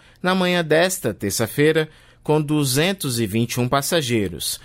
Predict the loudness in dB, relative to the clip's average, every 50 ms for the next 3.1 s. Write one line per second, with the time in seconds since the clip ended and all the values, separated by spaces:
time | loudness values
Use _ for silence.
0 | -20 -10 -2 -2 -2 0 2 2 2 2 2 2 0 2 2 4 2 2 2 -2
1 | -10 -6 -2 0 2 2 4 2 0 0 0 -2 -2 -2 -2 -4 0 2 2 4
2 | 4 2 0 -4 -12 _ -8 -2 -2 -2 -2 0 -2 -2 -4 -4 -4 -6 -8 -8
3 | -8